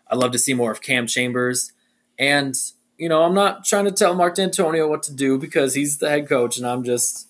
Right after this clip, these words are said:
somebody who loves football. But I really think that Connor Hayward would be better suited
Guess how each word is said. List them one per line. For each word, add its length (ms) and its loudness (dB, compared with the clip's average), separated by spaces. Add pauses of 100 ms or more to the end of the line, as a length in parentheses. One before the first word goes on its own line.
(400)
somebody 360 0
who 100 2
loves 220 2
football. 420 0
But 360 4 (500)
I 80 4
really 300 2
think 320 -2
that 260 0
Connor 280 0
Hayward 380 4
would 120 -4
be 140 -4
better 340 -4
suited 600 0